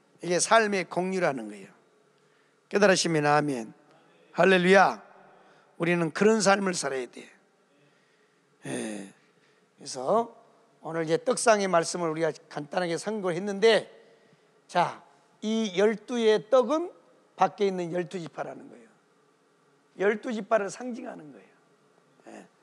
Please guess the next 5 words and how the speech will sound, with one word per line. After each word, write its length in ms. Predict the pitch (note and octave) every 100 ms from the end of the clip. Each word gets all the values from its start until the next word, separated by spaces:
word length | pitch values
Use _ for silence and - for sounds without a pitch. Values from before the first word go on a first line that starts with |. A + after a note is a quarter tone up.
| _ _ _ _ _
그래서 640 | - E3+ - D#3 G3 A3+ - _ _ _ _
이 220 | F3+ F3 -
떡상의 500 | D4+ - C4 A#3 G3
의미는 460 | F#3+ F3+ F3 E3
첫째 380 | - A#3+ - B3+